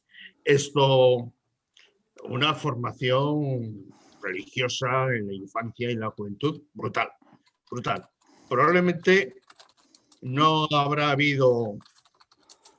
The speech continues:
jamada de coco religiosa más brutal en toda la historia del catolicismo español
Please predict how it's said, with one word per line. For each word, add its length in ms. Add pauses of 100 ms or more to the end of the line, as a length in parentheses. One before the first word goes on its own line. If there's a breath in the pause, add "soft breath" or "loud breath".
(600 soft breath)
jamada 600
de 300
coco 500
religiosa 880
más 360
brutal 600 (200)
en 240
toda 140
la 80
historia 380
del 120
catolicismo 680
español 560